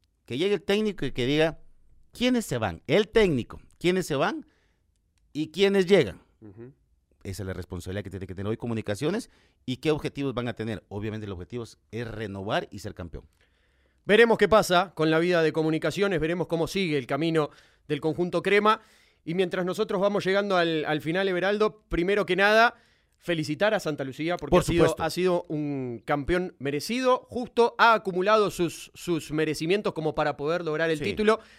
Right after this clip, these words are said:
Speaker 2: Enhorabuena y bienvenido sea para, para el conjunto luciano por el primer título de su historia.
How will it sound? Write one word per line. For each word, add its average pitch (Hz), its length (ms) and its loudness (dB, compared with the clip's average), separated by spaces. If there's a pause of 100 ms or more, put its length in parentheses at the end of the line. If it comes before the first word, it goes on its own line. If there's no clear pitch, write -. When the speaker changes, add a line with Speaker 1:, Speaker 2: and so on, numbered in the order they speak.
(480)
Speaker 2:
Enhorabuena 185 520 4
y 196 40 4
bienvenido 175 500 0
sea 185 280 2
para, 143 380 2
para 147 100 0
el 156 80 -2
conjunto 175 340 -4
luciano 180 380 0
por 170 100 -2
el 160 100 -2
primer 175 260 -4
título 175 280 -4
de 156 120 2
su 156 80 -6
historia. 147 360 -2